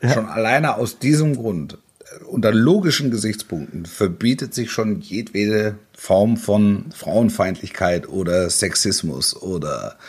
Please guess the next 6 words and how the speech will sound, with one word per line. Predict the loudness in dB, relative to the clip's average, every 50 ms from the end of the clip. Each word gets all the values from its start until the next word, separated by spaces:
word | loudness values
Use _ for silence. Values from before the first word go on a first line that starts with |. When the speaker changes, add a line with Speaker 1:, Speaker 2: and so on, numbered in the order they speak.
| -18 -18 -18 -18 -18 -18 -18 -20 -20 -16 _ 0
Speaker 2:
Machismo | 2 2 4 4 4 4 4 4 4 4 4 6 6 6 6 6 6 6
oder | 4 4 4 2 2 2
whatever. | 4 4 4 2 -2 -8 -12 -12 -12 -14 -20 -20 -20 _ _ _ _ _ _ _ _ -6
Ja. | -6 -4 -2
Speaker 1:
Ja, | -2 -2 -2 -4 _ _ _ _ _ _ _ _ _
ja. | 0 0 0